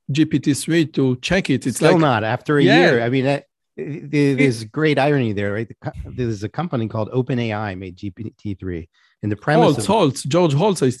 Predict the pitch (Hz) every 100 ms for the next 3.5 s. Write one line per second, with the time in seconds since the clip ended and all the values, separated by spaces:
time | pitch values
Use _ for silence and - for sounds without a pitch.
0 | - 127 - 113 160 214 - _ _ _
1 | _ _ _ _ _ _ _ 131 123 117
2 | 113 120 113 110 104 92 85 _ _ -
3 | 131 117 104 98